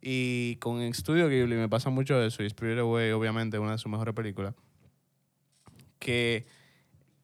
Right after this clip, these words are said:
que Cristina lo dijo, que el universo es muy importante para ellos.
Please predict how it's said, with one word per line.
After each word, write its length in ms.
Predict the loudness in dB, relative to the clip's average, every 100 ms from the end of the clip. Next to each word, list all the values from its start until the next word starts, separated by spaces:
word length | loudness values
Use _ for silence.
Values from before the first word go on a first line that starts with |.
| _ _
que 220 | -4 -4
Cristina 380 | -2 -4 -2 0
lo 80 | 4
dijo, 200 | 4 2
que 80 | 0
el 160 | -4
universo 600 | -2 2 4 4 4 2
es 80 | 2
muy 180 | 2 2
importante 480 | 0 0 2 0 0
para 220 | 0 0
ellos. 200 | -2 -8